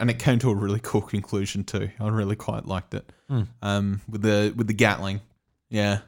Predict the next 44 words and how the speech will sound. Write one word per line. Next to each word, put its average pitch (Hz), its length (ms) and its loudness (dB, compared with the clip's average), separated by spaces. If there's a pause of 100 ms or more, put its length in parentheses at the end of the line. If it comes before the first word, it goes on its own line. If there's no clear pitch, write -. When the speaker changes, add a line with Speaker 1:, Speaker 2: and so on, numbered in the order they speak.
(640)
Speaker 1:
and, 101 260 0
uh, 98 180 2
reusing 107 600 2
that 98 120 0
against 101 340 -2
him 98 100 -2
was 101 140 -2
definitely 101 340 -4
a 98 80 -6
lot 101 140 -4
of 101 80 -6
fun. 143 60 2
Speaker 2:
Yeah, 131 200 8
that 127 100 6
was 117 140 0
cool. 104 300 0 (140)
Speaker 1:
Yeah, 104 200 0 (580)
that 120 100 -2
was 110 140 2
awesome, 104 380 0 (120)
and, 117 240 2
and 117 100 4
I 117 40 6
loved 110 260 4
the 117 60 -4
quote 104 240 2
at - 60 -8
the 98 140 -2
end 98 220 -4
too. 107 120 -6
And 101 280 -2
I'm 104 160 0
not 107 160 0
gonna 92 140 -4
say 95 280 -4
it 98 40 -6
here 98 180 -4
because 98 300 -6
it's 82 140 -8
a - 40 -8
great 98 240 -4
quote. - 340 -8 (420)
Um, 110 560 4
Speaker 2:
<laughs> - 40 -6